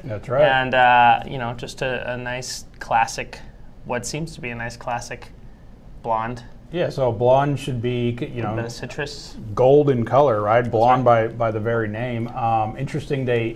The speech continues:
Speaker 1: they stopped at the D in blonde. They didn't add the E
Speaker 2: Huh.
Speaker 1: on. I don't know if that's, um, maybe we'll have to check in with our editor, Craig,
Speaker 2: Maybe,
Speaker 1: and
Speaker 2: maybe, maybe there,
Speaker 1: learn
Speaker 2: maybe
Speaker 1: the
Speaker 2: it's like a
Speaker 1: distinction.
Speaker 2: different, like blonde, like in German.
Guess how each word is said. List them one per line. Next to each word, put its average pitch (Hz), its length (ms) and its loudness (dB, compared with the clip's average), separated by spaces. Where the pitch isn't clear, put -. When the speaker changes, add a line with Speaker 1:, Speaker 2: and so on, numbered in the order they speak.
Speaker 1:
they 117 260 -4
stopped 131 560 2
at 107 260 -4
the 101 80 -8
D 113 560 -4
in 104 160 -10
blonde. 110 380 0
They 104 80 -8
didn't 104 240 -8
add 107 180 -8
the 104 160 -12
E 139 400 -2
Speaker 2:
Huh. 196 300 -4
Speaker 1:
on. 143 240 6
I 127 80 6
don't 131 140 4
know 139 160 6
if 117 80 -2
that's, 120 360 2
um, 113 460 4
maybe 151 240 6
we'll 160 80 8
have 156 120 4
to 147 40 2
check 131 240 2
in 131 100 -2
with 120 120 -2
our 113 160 2
editor, 110 340 0
Craig, 113 380 4
Speaker 2:
Maybe, 104 160 0
Speaker 1:
and 104 100 -4
Speaker 2:
maybe, 143 300 -2
maybe 143 280 -4
there, 135 320 2
Speaker 1:
learn 139 200 4
Speaker 2:
maybe 123 120 2
Speaker 1:
the 110 60 0
Speaker 2:
it's 107 80 -2
like 131 100 -2
a 131 40 0
Speaker 1:
distinction. 120 260 -2
Speaker 2:
different, 120 420 -6
like 120 240 -10
blonde, 123 420 -2
like 113 220 -8
in 107 160 -12
German. 208 580 -2